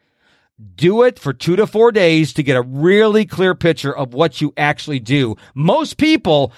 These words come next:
don't have any idea. Okay, they keep everything in their head. They don't write, don't write anything down. So don't skip the O-Day method. Number two, don't rush either the O-Day method or the prioritization exercise.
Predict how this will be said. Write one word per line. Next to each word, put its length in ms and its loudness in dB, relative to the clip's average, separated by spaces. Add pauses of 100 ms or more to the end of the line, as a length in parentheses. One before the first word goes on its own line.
(160)
don't 220 2
have 100 2
any 180 0
idea. 460 0 (320)
Okay, 160 -6
they 100 -6
keep 180 -4
everything 300 2
in 60 2
their 100 2
head. 240 2
They 80 -4
don't 140 -6
write, 280 -8
don't 240 0
write 140 2
anything 240 0
down. 320 2 (220)
So 180 -6 (160)
don't 300 0
skip 320 -2
the 160 0
O-Day 240 2
method. 400 -8 (480)
Number 340 0
two, 320 2
don't 460 0
rush 480 2
either 340 0
the 160 -2
O-Day 340 2
method 480 0
or 300 2
the 140 0
prioritization 920 -2
exercise. 640 -2